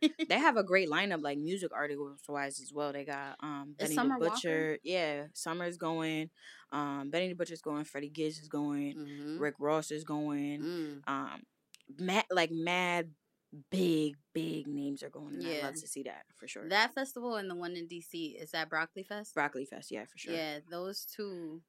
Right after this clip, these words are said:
Speaker 1: I'm attending that. I'm not missing
Speaker 2: Those
Speaker 1: that.
Speaker 2: two is looking
Speaker 1: Mighty hefty. I already got
Speaker 2: mighty
Speaker 1: my ticket
Speaker 2: hefty.
Speaker 1: for fucking
Speaker 2: Is Summer Walker on that one too?
Speaker 1: Yeah, and that's the only reason why I bought the ticket to go
Speaker 2: Wow,
Speaker 1: to
Speaker 2: that's
Speaker 1: Broccoli
Speaker 2: crazy. I didn't
Speaker 1: Fest
Speaker 2: realize she was
Speaker 1: because her and Gunna were the headliners of it, and I was like, "If Summer's coming outside, I can't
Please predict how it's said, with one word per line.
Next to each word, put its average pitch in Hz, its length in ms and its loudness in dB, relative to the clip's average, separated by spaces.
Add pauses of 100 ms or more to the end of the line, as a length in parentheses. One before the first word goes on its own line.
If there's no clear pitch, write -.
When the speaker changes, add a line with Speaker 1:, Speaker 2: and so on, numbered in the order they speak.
Speaker 1:
I'm 143 180 -4
attending - 340 -12
that. 50 160 -16 (180)
I'm 165 80 -4
not 139 160 -6
missing 151 180 -4
Speaker 2:
Those - 80 -12
Speaker 1:
that. 196 140 -12
Speaker 2:
two 208 160 -6
is 170 160 -8
looking 151 560 -8 (460)
Speaker 1:
Mighty 185 460 4
hefty. 185 500 4
I 175 120 8
already 170 180 6
got 160 140 8
Speaker 2:
mighty 175 260 4
Speaker 1:
my 208 140 6
ticket 175 320 4
Speaker 2:
hefty. 196 160 4
Speaker 1:
for 165 180 6
fucking 156 380 -2 (140)
Speaker 2:
Is 254 200 8
Summer 339 260 8
Walker 320 320 6
on 233 160 2
that 214 220 0
one 294 160 2
too? 330 260 -6
Speaker 1:
Yeah, 214 300 12
and 165 80 6
that's 175 140 6
the 196 100 6
only 185 180 2
reason 175 240 0
why 156 180 8
I 156 40 6
bought 170 260 8
the 160 60 -4
ticket 147 460 -2 (220)
to 185 100 4
go 160 220 6
Speaker 2:
Wow, 156 40 0
Speaker 1:
to 160 160 -4
Speaker 2:
that's 156 60 -2
Speaker 1:
Broccoli 151 340 6
Speaker 2:
crazy. 185 40 2
I 180 60 0
didn't 147 140 2
Speaker 1:
Fest 151 80 0
Speaker 2:
realize 185 280 -2
she 175 80 -10
was 175 80 -8
Speaker 1:
because 156 340 2
her 165 180 4
and 165 140 0
Gunna 165 380 2 (180)
were 156 240 4
the 127 80 0
headliners 151 640 0
of 143 160 -6
it, 135 280 -4
and 139 300 -2
I 143 80 2
was 185 160 -2
like, 135 180 -2
"If 143 140 -4
Summer's 208 380 4
coming 165 240 0
outside, 147 580 2
I 131 100 0
can't 151 380 -2